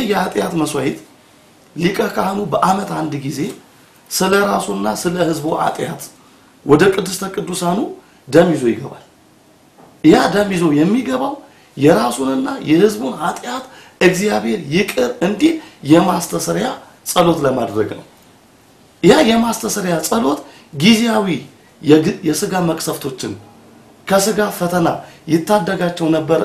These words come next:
እንጂ ፍጹም የነፍስ ድህነትን አያመጣላቸውም ነበር። ይልቁንም ያ መስዋዕት፣ ያ ደም ሊመጣ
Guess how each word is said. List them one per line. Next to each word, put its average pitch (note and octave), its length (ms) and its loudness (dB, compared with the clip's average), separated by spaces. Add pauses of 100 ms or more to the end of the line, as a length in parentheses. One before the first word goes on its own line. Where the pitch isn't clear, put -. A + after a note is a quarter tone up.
እንጂ G3+ 200 0 (540)
ፍጹም F3+ 360 -2
የነፍስ D#3 420 2
ድህነትን D3+ 460 -6 (240)
አያመጣላቸውም B2+ 840 -4
ነበር። - 280 -12 (420)
ይልቁንም A#3+ 600 2 (500)
ያ E3+ 300 6
መስዋዕት፣ F3+ 560 2 (360)
ያ C3+ 140 4 (260)
ደም A3 240 2 (460)
ሊመጣ G3+ 420 0